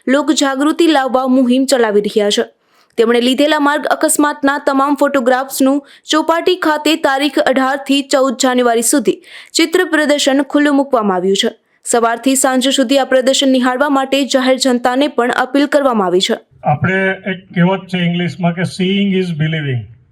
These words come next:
Speaker 2: આપણે જે જોઈએ એને માનીએ છીએ. રોડ અકસ્માત, આમ તો આપણે જોવા માટે ક્યાંય પણ કોઈ પણ નાનો મોટો અકસ્માત થાય ત્યારે લોકો કુતૂહલવશ છે એ એમનેમ જોવા માટે ભેગા થઈ જતા હોય છે.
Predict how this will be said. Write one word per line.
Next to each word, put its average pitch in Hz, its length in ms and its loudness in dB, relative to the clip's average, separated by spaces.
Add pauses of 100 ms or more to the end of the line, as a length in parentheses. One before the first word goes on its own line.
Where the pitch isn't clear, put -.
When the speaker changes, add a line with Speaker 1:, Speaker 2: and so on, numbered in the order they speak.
(120)
Speaker 2:
આપણે 170 300 -2
જે 185 180 -2
જોઈએ 180 500 0 (360)
એને 175 180 0
માનીએ 156 440 -2
છીએ. 127 200 -6 (1400)
રોડ 190 240 2
અકસ્માત, 202 760 -2 (1200)
આમ 175 260 0
તો 214 80 0
આપણે 196 320 0
જોવા 170 360 0
માટે 196 460 -2
ક્યાંય 185 320 -6
પણ 196 240 -6
કોઈ 196 220 -8
પણ 202 180 -6
નાનો 190 260 -2
મોટો 190 240 -2
અકસ્માત 185 520 -2 (100)
થાય 185 200 0
ત્યારે 185 300 -4
લોકો 165 500 -4
કુતૂહલવશ 185 800 -2 (120)
છે 190 40 -4
એ 185 160 -2
એમનેમ 185 260 -4
જોવા 175 300 0
માટે 175 220 -4
ભેગા 143 300 -2
થઈ 127 160 -4
જતા 127 280 -6
હોય 98 200 -14
છે. - 140 -20